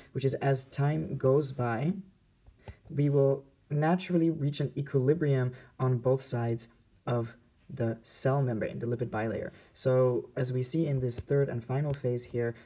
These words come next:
we will have an approximately equal amount of drug outside of the cell membrane, as well as inside of the cell membrane. So this would also immediately lead you to understand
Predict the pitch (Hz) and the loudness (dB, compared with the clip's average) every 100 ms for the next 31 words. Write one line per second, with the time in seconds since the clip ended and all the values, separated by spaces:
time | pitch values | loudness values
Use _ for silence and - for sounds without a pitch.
0 | - 143 151 156 202 165 147 - 139 - | -6 0 2 4 4 2 0 -2 -2 0
1 | 143 131 123 117 - 127 - 127 120 120 | -2 -2 -2 -4 -4 -4 0 0 0 -2
2 | 120 - - 117 123 117 - 139 143 151 | -4 -6 -6 -4 -2 -4 -2 -4 -2 -2
3 | 143 143 131 135 131 - 120 117 113 110 | -2 -2 -4 -4 -6 -4 -4 -2 -4 -6
4 | - - 135 190 185 143 151 131 123 120 | -12 -2 2 2 2 0 0 0 -2 -2
5 | 117 104 - 95 - - - _ - - | -2 -4 -6 -10 -14 -14 -14 _ -14 0
6 | 143 143 139 131 - 131 151 170 170 165 | 4 6 6 2 -4 -2 0 2 2 2
7 | 170 143 156 151 151 139 135 131 117 117 | 2 2 2 0 0 -2 -2 -4 -6 -4
8 | 208 202 160 | 0 2 2